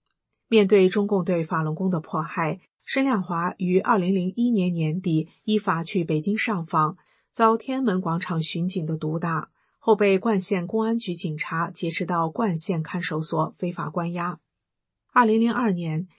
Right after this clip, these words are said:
申亮华被非法劳教，在淄博王村劳教所，因申亮华不放弃自己的信仰，劳教所警察派专人监管，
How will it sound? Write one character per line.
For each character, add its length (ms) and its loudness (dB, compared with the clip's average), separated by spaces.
申 180 4
亮 180 4
华 220 0
被 180 -2
非 180 -2
法 180 -6
劳 180 -4
教， 380 0
在 280 4
淄 200 -4
博 200 2
王 200 -2
村 240 0
劳 140 -2
教 220 -4
所， 340 -2
因 220 4
申 180 -2
亮 220 0
华 300 0
不 160 -4
放 260 -2
弃 160 -6
自 160 -6
己 140 -6
的 100 -2
信 240 -4
仰， 300 -2
劳 160 2
教 160 -2
所 180 0
警 220 -4
察 300 -2
派 280 -4
专 220 -2
人 160 -2
监 260 -2
管， 300 0